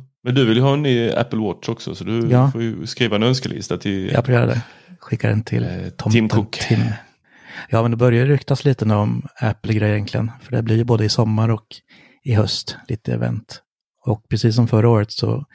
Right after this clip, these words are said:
Speaker 2: skrevs det väldigt mycket om att det skulle komma en lite kantigare Apple Watch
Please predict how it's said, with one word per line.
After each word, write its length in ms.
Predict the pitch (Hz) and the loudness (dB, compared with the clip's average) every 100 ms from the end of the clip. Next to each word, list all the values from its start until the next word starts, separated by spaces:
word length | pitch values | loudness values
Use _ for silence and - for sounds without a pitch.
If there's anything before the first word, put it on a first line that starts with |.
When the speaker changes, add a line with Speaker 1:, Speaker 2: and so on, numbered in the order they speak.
| - _ _ - | -20 _ _ -12
Speaker 2:
skrevs 240 | - 120 | -4 -2
det 100 | - | 0
väldigt 320 | 113 117 120 147 | 2 2 2 0
mycket 180 | 120 | 2
om 60 | 107 | 0
att 60 | 104 | -2
det 60 | |
skulle 160 | - 113 | -4 0
komma 280 | 107 104 127 | 0 0 0
en 380 | 110 101 107 110 _ _ _ _ 120 | 0 0 0 -4 _ _ _ _ -8
lite 180 | - | -6
kantigare 840 | - 117 107 98 - 107 117 120 - - _ - - | 0 2 2 0 0 2 4 2 -2 -8 _ -12 -6
Apple 200 | - 101 | -2 0
Watch 420 | 98 - - | -2 -2 -6